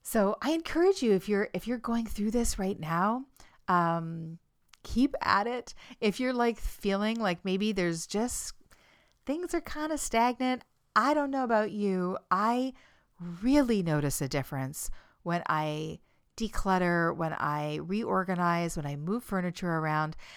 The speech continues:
when you make space for something. Um,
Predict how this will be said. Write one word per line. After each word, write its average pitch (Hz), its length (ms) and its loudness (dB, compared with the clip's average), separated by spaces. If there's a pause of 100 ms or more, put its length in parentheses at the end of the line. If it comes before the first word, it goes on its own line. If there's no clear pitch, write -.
(220)
when 185 160 -4
you 185 140 -2
make 202 300 -2
space - 640 -4
for 147 160 -6
something. - 800 -10 (1400)
Um, 160 720 -2